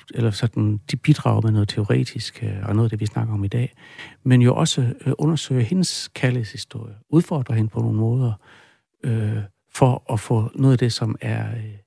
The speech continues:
er hendes kærlighedshistorie, hendes måde at være i tvivl om den på. Og det synes jeg, der kom nogle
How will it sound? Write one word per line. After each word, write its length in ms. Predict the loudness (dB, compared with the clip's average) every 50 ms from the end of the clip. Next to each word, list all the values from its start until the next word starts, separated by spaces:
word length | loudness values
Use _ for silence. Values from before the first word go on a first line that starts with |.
| _ -4
er 60 | -2
hendes 380 | 2 4 4 4 4 4 0 -6
kærlighedshistorie, 840 | -2 0 0 2 2 0 -2 -2 -4 -8 -6 -6 -8 -6 -4 -4
hendes 320 | -2 -2 -2 -2 -4 -4
måde 240 | -2 0 0 0 -2 -4 -8 -16 -20 -20 -20 _ _ _ _ _ _ _ _ _
at 40 | -2
være 100 | 0 0
i 20 | 0
tvivl 380 | -2 0 2 2 2 2 2 -2
om 140 | -4 -6 -6
den 80 | -8 -12
på. 300 | -10 -10 -10 -10 -12 -14 -18
Og 200 | -20 -12 -6 -4
det 80 | -4
synes 200 | -2 -2 -2 -2 0
jeg, 80 | -2
der 60 | -2
kom 240 | -4 -2 -2 -2 0
nogle 440 | 0 0 -2 0 2 2 2 2